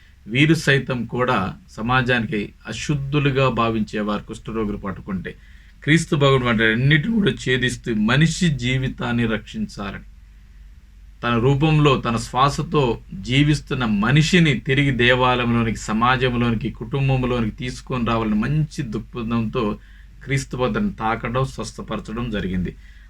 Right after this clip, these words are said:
ఆయన ఒక మాట చెప్తున్నాడు, "నువ్వు వెళ్ళి అర్చకులకు కనిపించుము." నేను మొదట చెప్పినట్లుగా అర్చకులే నిర్ధారించేవాళ్ళు, అర్చకులే తరిమివేసేవాళ్ళు,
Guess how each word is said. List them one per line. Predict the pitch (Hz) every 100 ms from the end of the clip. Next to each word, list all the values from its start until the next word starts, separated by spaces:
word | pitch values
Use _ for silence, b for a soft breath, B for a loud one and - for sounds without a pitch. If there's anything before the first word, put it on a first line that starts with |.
| -
ఆయన | 135 170 175
ఒక | 139 143 123
మాట | 135 156
చెప్తున్నాడు, | 165 147 - 123 107
"నువ్వు | 113 131
వెళ్ళి | 131 165 202
అర్చకులకు | 180 139 131 180 170 165 160
కనిపించుము." | 151 131 113 101 95 - 95 87 - -
నేను | 123 120
మొదట | 127 143 143
చెప్పినట్లుగా | 139 117 120 113 117 156 190 b b b
అర్చకులే | 104 - - 131 147 143
నిర్ధారించేవాళ్ళు, | 135 127 120 131 131 131 135 127 131 131 156 - - - -
అర్చకులే | - - 143 127 131 123
తరిమివేసేవాళ్ళు, | - 101 113 131 131 127 131 127 131 131 160